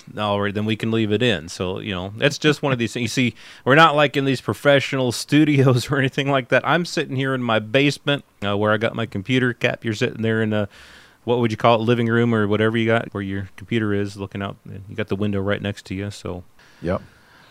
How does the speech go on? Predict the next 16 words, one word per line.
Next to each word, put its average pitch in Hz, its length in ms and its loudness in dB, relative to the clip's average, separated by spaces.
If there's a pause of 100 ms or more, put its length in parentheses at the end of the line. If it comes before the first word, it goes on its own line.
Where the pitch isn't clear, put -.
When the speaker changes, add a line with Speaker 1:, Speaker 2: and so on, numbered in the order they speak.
(120)
Speaker 1:
That's 101 200 0
what 117 160 0
we 117 100 2
do. 120 320 4 (880)
Speaker 2:
Yeah. 101 260 2
Speaker 1:
<laughs> - 40 -20 (340)
Speaker 2:
Yep. 110 260 -2
Speaker 1:
Via 98 180 -2
Speaker 2:
It's, 117 100 0
it's, 107 260 -2
Speaker 1:
Skype. - 120 -4
Speaker 2:
it's - 180 -4
good, 117 300 2
though. 101 160 6
I 107 80 6
mean, 113 180 6